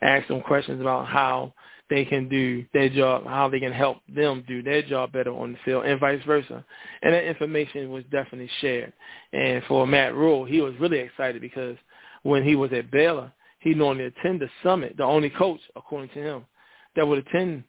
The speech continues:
the Big twelve summit, and officiating is one of the things that's talked about and how the officials there are there to share, and he always went because he wanted to know what to do on the field.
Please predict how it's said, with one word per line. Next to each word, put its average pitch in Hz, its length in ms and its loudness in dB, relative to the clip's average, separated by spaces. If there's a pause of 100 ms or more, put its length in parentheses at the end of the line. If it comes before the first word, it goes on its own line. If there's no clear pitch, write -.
the - 60 0
Big 139 280 -2
twelve 135 320 2
summit, 151 340 0
and 131 420 -8
officiating 127 640 -2
is 120 120 -12
one 127 160 -8
of 123 80 -12
the 135 60 -12
things 127 120 -10
that's 123 200 -18
talked 170 180 2
about 139 380 -8 (420)
and 135 140 -10
how 131 140 0
the 123 80 -4
officials 135 500 -4
there 123 280 -2
are 117 200 -2
there 123 180 -6
to - 140 -14 (100)
share, 147 280 2
and 131 80 -6
he 151 180 2
always 123 380 0
went 175 260 -2 (640)
because 170 200 2
he 175 80 0
wanted 156 400 0
to 143 80 -8
know 139 420 -4 (600)
what 143 400 2
to 147 80 -10
do 131 360 -6
on 131 100 -8
the 127 160 -10
field. 123 260 -6